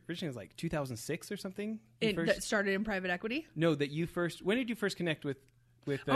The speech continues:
Speaker 1: Corporate
Speaker 2: yeah.
Speaker 1: Alliance?
Speaker 2: I feel like when Jeff started, was it two thousand four or five? I was part of those
Speaker 1: Early
Speaker 2: initial
Speaker 1: two thousands,
Speaker 2: meetings.
Speaker 1: yeah.
Speaker 2: Yeah. Mm-hmm.
Speaker 1: Um, so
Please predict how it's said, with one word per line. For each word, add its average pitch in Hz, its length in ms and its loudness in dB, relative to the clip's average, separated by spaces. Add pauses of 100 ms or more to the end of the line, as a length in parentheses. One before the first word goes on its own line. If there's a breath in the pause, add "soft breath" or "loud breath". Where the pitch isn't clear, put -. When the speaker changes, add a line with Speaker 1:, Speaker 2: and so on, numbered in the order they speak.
Speaker 1:
Corporate 254 140 6
Speaker 2:
yeah. - 80 4
Speaker 1:
Alliance? - 400 4
Speaker 2:
I 240 100 4
feel 359 200 2
like 311 160 2
when 226 260 2
Jeff 220 260 2
started, 208 480 0
was 202 220 2
it 180 160 -4
two 208 140 -4
thousand 214 360 0
four 185 260 -2
or 165 60 0
five? 190 380 -2
I 220 80 -2
was 285 160 2
part 202 220 4
of 190 80 0
those 160 80 4
Speaker 1:
Early 143 140 4
Speaker 2:
initial 190 420 2
Speaker 1:
two 175 60 0
thousands, - 20 0
Speaker 2:
meetings. 147 500 2
Speaker 1:
yeah. 185 280 2 (240)
Speaker 2:
Yeah. 214 60 0
Mm-hmm. 220 180 4 (440 loud breath)
Speaker 1:
Um, 131 340 0 (960)
so 180 420 2